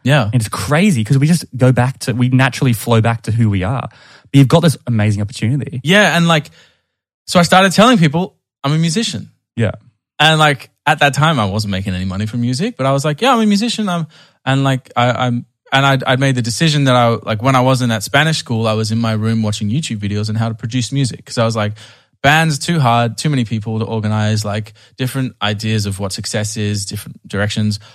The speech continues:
Speaker 1: I'm just gonna do it myself, gonna produce my own music, whatever."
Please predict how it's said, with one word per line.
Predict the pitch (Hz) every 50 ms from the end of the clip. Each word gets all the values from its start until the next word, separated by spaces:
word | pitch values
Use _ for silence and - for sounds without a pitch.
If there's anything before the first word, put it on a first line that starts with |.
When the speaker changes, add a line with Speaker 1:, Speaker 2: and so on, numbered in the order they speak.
| _ _
Speaker 1:
I'm | - 117
just | 117 120
gonna | 113 110
do | 107 107
it |
myself, | 101 101 104 101 - 98 101 98 - - -
gonna | - - 104 101
produce | 101 98 98 127 120 107
my | 110 104 104
own | 104 101
music, | 101 98 95 95 98 98 - _
whatever." | - 95 - - - -